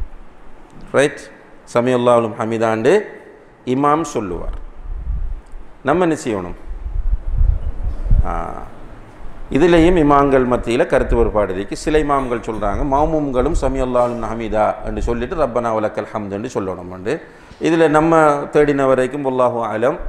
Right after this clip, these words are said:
சரியான கருத்து என்ன? மாமூம்கள் "சமி அல்லாஹு லிமன் ஹமிதா" சொல்ல தேவையில்லை.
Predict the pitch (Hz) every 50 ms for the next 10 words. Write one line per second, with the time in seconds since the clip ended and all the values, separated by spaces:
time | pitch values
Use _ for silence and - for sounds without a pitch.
0 | - - - - - - 139 139 143 143 131 131 131 - 123 117 - - 120 113
1 | 127 151 185 - - - - - - - - - - _ _ _ - _ _ _
2 | _ - - 120 139 156 180 202 190 180 160 147 135 120 135 170 180 180 151 143
3 | 143 135 127 127 123 123 113 113 110 107 107 107 104 107 139 - - 147 123 117
4 | - - 98 85 82 80 85 -